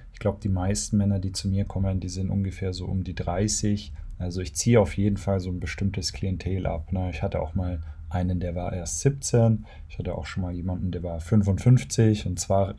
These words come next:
zwanzig Jahre lang in der Ehe, wenn ich mich richtig erinnere. Aber meine Klienten sind schon ein bisschen unterschiedlich, aber so das Mittel ist ungefähr dreißig. Und was mir bei meinem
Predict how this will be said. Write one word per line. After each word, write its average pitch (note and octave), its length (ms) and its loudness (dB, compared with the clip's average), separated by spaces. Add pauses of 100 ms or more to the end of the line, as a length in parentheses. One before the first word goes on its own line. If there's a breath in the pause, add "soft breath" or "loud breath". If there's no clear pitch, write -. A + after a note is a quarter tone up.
zwanzig G2 360 2
Jahre G2 220 4
lang G2 260 4
in F#2 100 0
der F#2 100 0
Ehe, A2+ 380 6 (380 loud breath)
wenn G#2 120 6
ich G#2 100 0
mich - 340 0
richtig A2 460 4
erinnere. G#2 480 4 (540 loud breath)
Aber A2+ 180 6
meine C#3+ 280 8
Klienten E3 680 4 (240 loud breath)
sind D#3+ 320 0
schon D3+ 180 2
ein - 40 6
bisschen D3 260 2
unterschiedlich, F3 760 0
aber A#2+ 100 2
so A#2+ 140 4
das B2 240 0
Mittel C#3 260 4
ist A2 160 2
ungefähr A2 380 2
dreißig. E2+ 680 -4 (840)
Und B2+ 60 8
was A#2 180 6
mir D#3 140 10
bei D3 120 10
meinem C#3 480 10